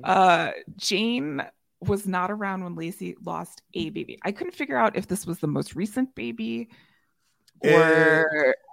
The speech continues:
Speaker 2: it to me
Speaker 1: somewhere.
Speaker 2: felt, felt like the first baby 'cause they were like,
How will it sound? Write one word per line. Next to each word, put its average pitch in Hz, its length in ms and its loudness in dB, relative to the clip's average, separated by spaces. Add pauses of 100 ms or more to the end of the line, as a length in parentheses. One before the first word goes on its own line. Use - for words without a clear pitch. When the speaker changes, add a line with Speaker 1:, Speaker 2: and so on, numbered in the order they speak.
(100)
Speaker 2:
it 160 160 -4
to - 140 0
me 202 180 4
Speaker 1:
somewhere. 247 480 -4 (100)
Speaker 2:
felt, 165 360 0 (320)
felt 160 260 -2
like 175 240 -4
the - 100 -12
first 185 340 -4
baby 185 340 -4
'cause 120 260 -8
they 117 80 0
were 117 180 -2
like, 107 520 -6